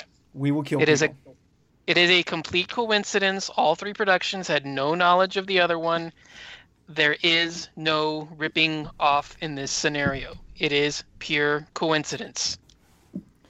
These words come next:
Speaker 1: Yeah, so
Speaker 2: And
Speaker 1: I
Speaker 2: if I
Speaker 1: wanted to
Speaker 2: hear
Speaker 1: point
Speaker 2: anything
Speaker 1: that
Speaker 2: to
Speaker 1: out.
Speaker 2: the difference, I will send a horse head out.
Speaker 1: 'Cause when I was doing my
Speaker 2: <laughs>
Speaker 1: research, I kept seeing that over and over, people comparing it to The Blob and,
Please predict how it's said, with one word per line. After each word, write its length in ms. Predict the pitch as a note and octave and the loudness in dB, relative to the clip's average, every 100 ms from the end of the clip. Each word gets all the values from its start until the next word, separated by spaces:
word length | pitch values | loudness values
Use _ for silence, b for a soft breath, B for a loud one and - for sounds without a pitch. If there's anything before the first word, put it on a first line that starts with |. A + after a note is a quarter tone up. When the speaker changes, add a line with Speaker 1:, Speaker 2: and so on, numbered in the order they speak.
| b b b b | b b b b
Speaker 1:
Yeah, 240 | C#3+ C#3 | 2 2
so 160 | - - | 2 4
Speaker 2:
And 120 | D3+ | 6
Speaker 1:
I 20 | |
Speaker 2:
if 20 | - | 6
I 100 | F3 | 6
Speaker 1:
wanted 60 | |
to 60 | F#3+ | 6
Speaker 2:
hear 100 | F#3 | 6
Speaker 1:
point 100 | F#3 | 6
Speaker 2:
anything 260 | C#3 C3+ G#3 | 4 4 2
Speaker 1:
that 40 | G3+ | 2
Speaker 2:
to 40 | |
Speaker 1:
out. 40 | F#3+ | -2
Speaker 2:
the 80 | F#3+ | -2
difference, 420 | F#3+ G3+ F#3+ F#3 | -4 -2 -4 -2
I 160 | E3 D3+ | -2 -2
will 140 | D3 | -4
send 220 | E3 E3+ | -6 -4
a 60 | E3+ | -4
horse 240 | D#3+ C#3 | -4 -4
head 100 | C#3+ A#3 | -4 -2
out. 220 | A#3+ - B B B | -4 -6 B B B
Speaker 1:
'Cause 160 | G3+ F#3+ | 0 2
when 140 | B3 | 4
I 120 | D#4+ | 4
was 120 | E4 G3+ | 4 4
doing 260 | B3 G3+ | 4 4
my 140 | E3 C3 | 2 2
Speaker 2:
<laughs> 20 | |
Speaker 1:
research, 520 | C3 G#3+ - E3+ C#3 D3+ | 2 2 2 2 0 -4
I 140 | F3 | -4
kept 380 | C#3+ - C#4 - | -4 -2 -2 -2
seeing 580 | - - A#3 C4+ G3 A#2+ | -10 -10 -4 -2 -2 -4
that 200 | A2 - | -8 -8
over 300 | F3 A3+ A3 | -2 -2 -2
and 100 | D3+ | -4
over, 260 | E3 A#3 D3 | -2 -4 -6
people 360 | - B3+ C4 D3+ | -2 0 2 0
comparing 500 | C#3 C3+ G#3+ A#3+ G3 | -2 -4 -2 -2 -4
it 180 | - | -8
to 100 | - | -10
The 80 | C#3 | -10
Blob 600 | A2+ C#3+ F#3 A3+ D3 A2+ | -4 0 4 4 4 2
and, 160 | C3 | -4